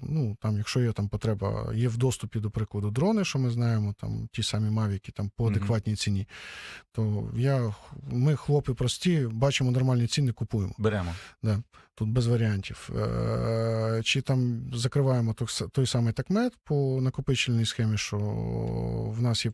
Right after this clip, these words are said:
Speaker 1: певний, е, в-, графік там закупівель,
Speaker 2: Мгм.
Speaker 1: що ми там підтягуємо, тут ми тягнемо бандажі, тут у нас планово заходять турнікети, тобто воно якось, якийсь горизонт подій розписаний, бо ми бач-, бачимо, що ми віддаємо там, до прикладу, там,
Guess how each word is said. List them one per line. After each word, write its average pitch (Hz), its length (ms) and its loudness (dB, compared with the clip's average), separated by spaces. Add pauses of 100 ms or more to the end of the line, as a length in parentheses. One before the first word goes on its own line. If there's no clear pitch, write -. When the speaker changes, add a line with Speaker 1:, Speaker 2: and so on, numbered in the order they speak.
Speaker 1:
певний, 113 340 2
е, 107 60 -4 (1120)
в-, 120 180 -6 (360)
графік 131 480 2
там 110 200 -2
закупівель, 254 540 0 (100)
Speaker 2:
Мгм. 110 100 0 (920)
Speaker 1:
що - 200 2
ми 147 120 4
там 117 180 0
підтягуємо, 113 500 0 (140)
тут 180 160 0
ми 139 100 2
тягнемо 113 380 2
бандажі, 147 480 2
тут 147 200 -2
у - 20 0
нас 123 180 2
планово 117 360 2
заходять 110 380 -2
турнікети, 135 520 -2
тобто - 260 -4
воно 147 300 2
якось, 131 340 0
якийсь 127 240 0
горизонт 123 400 2
подій 131 420 2
розписаний, 107 580 -2
бо 104 120 0
ми 123 260 2
бач-, 139 220 0
бачимо, 120 420 0
що - 160 -2
ми 113 140 2
віддаємо 110 520 2
там, 95 180 -4
до 98 80 -2
прикладу, 101 360 -2
там, 98 260 -6